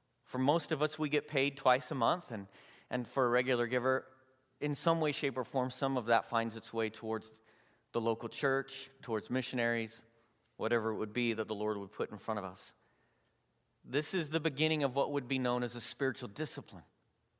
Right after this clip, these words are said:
the spiritual discipline of generosity or of giving. And we've grown in our walk with Jesus to reach this point. But there's more. Four stages to growing in stewardship. First, the initial giver. Second, the regular giver. And then you have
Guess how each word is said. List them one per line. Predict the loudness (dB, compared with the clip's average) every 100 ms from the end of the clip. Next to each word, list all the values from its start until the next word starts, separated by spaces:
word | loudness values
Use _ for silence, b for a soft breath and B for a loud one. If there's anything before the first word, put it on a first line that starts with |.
| _ _ -16
the |
spiritual | -10 -2 -2 -2 -6
discipline | -4 -6 -6 -6 -6
of | -4
generosity | -2 2 2 2 -4 -6
or | -4 -4
of | -6 -10
giving. | -10 -10 -12 -18 _ b b b b
And | -6
we've | -2 0 -2 -10 B B B
grown | -4 2 4 4 2
in | 4
our | 4
walk | 4 4 2
with | -4 -10
Jesus | -10 -8 -10 -14
to | -12
reach | -10 -10 -12
this | -12 -14
point. | -14 -18 -18 -20 _ _ _ _ _ _ _ _ _ _ _ _ _ _ _ _ _ -16 -10
But | -6
there's | -4 -2
more. | -2 -2 -4 -14 _ _ _ _ _
Four | -2 0 0
stages | 0 2 2 0 -6 -6
to | -8
growing | -2 0 2 0
in | -4
stewardship. | -8 -4 -4 -2 -6 -6 B B B B
First, | B 4 4 4
the | 0
initial | 0 0 0
giver. | 2 2 2
Second, | 2 2 2 0
the | 4
regular | 4 4 2
giver. | 2 2 2
And | 2 -2 0
then | 0
you | 4
have | 4 2